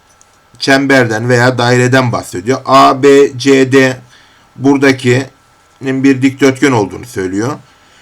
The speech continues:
A E O'nun doğrusal olduğunu ifade ediyor. Bize D O E açısının ne olduğunu sormuşlar. E, o zaman buradaki ifademizi kullanırsak, bakın yine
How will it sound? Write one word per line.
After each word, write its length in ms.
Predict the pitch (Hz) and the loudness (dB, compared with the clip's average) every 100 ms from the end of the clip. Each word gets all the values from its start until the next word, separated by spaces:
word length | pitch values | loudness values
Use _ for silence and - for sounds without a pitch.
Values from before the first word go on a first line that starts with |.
| _ - | _ -6
A 260 | 120 139 151 | 2 4 2
E 240 | - 151 156 | 2 4 4
O'nun 640 | - 147 151 156 160 135 | 2 2 2 0 -6 -2
doğrusal 500 | 139 143 147 135 160 | 2 4 4 2 2
olduğunu 340 | 147 110 101 95 | 2 2 -4 -8
ifade 400 | 98 127 123 127 | -10 -2 0 2
ediyor. 300 | 120 117 165 202 _ _ - - - | 0 -4 -4 -8 _ _ -20 -20 -6
Bize 460 | 165 151 147 170 - _ _ _ _ _ _ _ _ _ - | -4 0 0 0 -8 _ _ _ _ _ _ _ _ _ -18
D 540 | 120 117 147 160 175 170 | -10 0 4 4 2 0
O 420 | 147 156 170 175 - | 0 2 2 0 -2
E 280 | 160 147 104 - _ _ _ - | 0 2 0 -10 _ _ _ -4
açısının 560 | 139 127 - 135 160 | -4 -4 -6 -4 -2
ne 80 | 170 | -2
olduğunu 400 | 156 113 123 156 | 0 0 -2 -6
sormuşlar. 540 | - 143 107 101 87 | 0 0 0 -10 -12
E, 140 | 87 151 | -6 -4
o 80 | - | -2
zaman 440 | 190 139 139 170 | -2 -2 -2 0
buradaki 440 | 381 196 156 127 | -2 0 -2 0
ifademizi 840 | 135 135 143 139 139 135 127 127 123 | -4 -2 0 2 2 0 0 -2 -2
kullanırsak, 760 | 131 127 123 117 120 107 - - _ _ _ _ - _ _ _ | -2 0 0 -2 -4 -6 -6 -10 _ _ _ _ -20 _ _ _
bakın 420 | - 131 120 113 123 - _ - | -4 -4 -4 -10 -12 -16 _ -10
yine 340 | 156 120 131 | -4 -2 -4